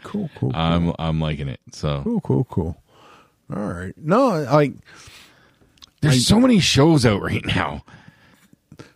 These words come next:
Speaker 1: Here's, yeah, like I said, I, I'm with you with that, but my, my brain is just not wired anymore for that.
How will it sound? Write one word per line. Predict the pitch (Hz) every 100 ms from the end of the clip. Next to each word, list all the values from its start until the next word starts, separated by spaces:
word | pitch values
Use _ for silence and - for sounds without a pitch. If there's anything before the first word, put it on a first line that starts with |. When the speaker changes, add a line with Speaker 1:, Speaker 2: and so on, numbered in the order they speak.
| _ _
Speaker 1:
Here's, | 127 131 - 214 262 180
yeah, | 127 156 110 107
like | 90 175
I |
said, | 151 175
I, | 110 139 135 - -
I'm | 160 170 139
with | 143 -
you | 196
with | 196 -
that, | 104 117 180 185 - - _ _ _
but | - 139 123 _ _ _ _ _ _ -
my, | 127 110 123 165 175 165 151 127 - _ _ _ _ _ _ _ - _ _ - - - - _ -
my | - 127
brain | 165 113 120 117 110
is | 113 117 101
just | 123 -
not | 120 110 110 - - - - 151 -
wired | 131 117 104 131 147 135
anymore | 131 131 117 120
for | 123 - 113
that. | 107 127